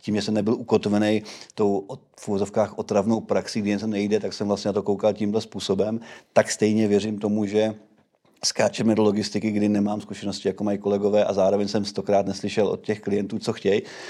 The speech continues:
takže trošku to tvořím podle sebe a za nás určitě to o tom dřevu bude. Samozřejmě stejně jako v retailu, u těch bytů tomu bránily normy,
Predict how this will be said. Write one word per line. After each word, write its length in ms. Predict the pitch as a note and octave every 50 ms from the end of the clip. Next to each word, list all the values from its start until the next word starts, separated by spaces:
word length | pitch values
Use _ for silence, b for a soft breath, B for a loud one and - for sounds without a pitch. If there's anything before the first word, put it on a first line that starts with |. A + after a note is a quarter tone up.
| B B
takže 240 | - - - - G2+
trošku 340 | - - G2 F#2+ - - A2
to 80 | G#2+
tvořím 340 | G2+ G#2 G2 G2 G#2+ G#2 G2+
podle 260 | G2+ G#2 G2+ A2+ A2
sebe 300 | - - F#2 F2+ G#2+ A#2 B B B B B B -
a 160 | - F#2+ F#2+
za 100 | G2 G2
nás 280 | F#2+ G#2 G#2+ G#2 - - -
určitě 460 | G#2+ G2+ F#2+ - A2+ F#2+ - A2 G#2
to 220 | - - A2+ G2+
o 220 | F2+ - - - -
tom 180 | - G#2 G2+
dřevu 240 | G2 G#2 G2+ G2+ F#2
bude. 340 | E2+ E2+ - G2 A#2 C3+ B B B B
Samozřejmě 640 | - - G2 F#2+ G2 F#2+ F#2 G2 G2+ G2+ G2+ G2 G2
stejně 360 | - - - F#2+ G2 G2 G2
jako 220 | G2 F#2+ G2 G#2+ G2+
v 100 | F2+ F#2+
retailu, 520 | F#2+ F2+ F#2 - G2+ G#2 G#2+ A2 A#2+ A#2+ b b b b b _ -
u 40 | F2
těch 200 | - - G2 F#2
bytů 280 | F2 G2 F#2+ - G#2 G2+
tomu 280 | G2 G#2 G2+ G2+ G2
bránily 460 | F#2+ F#2 G2+ F#2+ F#2+ F#2+ G2 G#2 G#2+ G2+
normy, 360 | G2 F#2+ F#2+ F#2+ G2 G#2